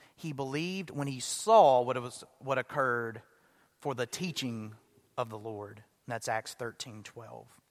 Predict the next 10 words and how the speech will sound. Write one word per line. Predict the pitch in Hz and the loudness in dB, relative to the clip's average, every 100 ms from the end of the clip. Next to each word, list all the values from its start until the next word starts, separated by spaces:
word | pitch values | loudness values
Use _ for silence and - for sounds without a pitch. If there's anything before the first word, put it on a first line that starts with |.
| _ - - - 202 | _ -20 -20 -10 4
In | 196 | 4
both | 151 220 247 | 10 10 10
of | 233 | 4
these | 233 196 | 2 4
instances, | 220 240 - 180 180 151 | 4 2 0 -2 -2 -2
people | 226 226 190 170 | -4 -4 2 4
are | 147 | 2
hearing | - 208 220 233 | 4 4 4 4
the | 262 | 2
word | 202 139 117 120 | 2 2 2 0